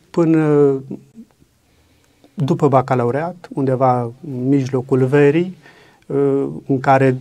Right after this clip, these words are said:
deja începusem să mă gândesc și luasem oarecum decizia în, în inima mea de,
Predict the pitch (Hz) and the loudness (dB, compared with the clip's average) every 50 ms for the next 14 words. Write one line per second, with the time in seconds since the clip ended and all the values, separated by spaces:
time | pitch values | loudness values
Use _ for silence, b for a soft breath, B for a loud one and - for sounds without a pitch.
0 | - - - - 156 127 135 127 147 143 139 127 127 - 135 135 - 156 147 - | -10 -18 -14 -10 -2 -2 0 2 2 0 0 0 0 -2 -4 -2 -2 -4 -4 -4
1 | - 139 127 123 - - 131 131 131 127 131 135 127 127 143 147 147 - - 139 | -4 -6 -6 -6 -4 -4 -2 -2 -2 0 -2 -2 0 0 0 0 -2 -2 -6 -4
2 | 131 147 185 202 196 - - - 156 147 139 135 131 135 131 135 151 151 131 127 | -4 -2 -4 -4 -6 -6 -6 -4 -2 0 0 0 0 -2 -4 -2 -2 -4 -2 -2
3 | 135 131 135 - - 160 147 131 123 135 131 120 120 117 120 120 120 123 - 135 | -4 -6 -6 -6 -4 -4 -4 -4 -2 -2 -2 -2 -2 -4 -6 -8 -8 -8 -8 -6
4 | 123 127 135 139 135 127 123 120 117 123 131 131 123 123 - 117 113 | -6 -4 -2 -2 -2 -2 -2 -2 -2 -2 -2 -2 -2 -2 -4 -6 -6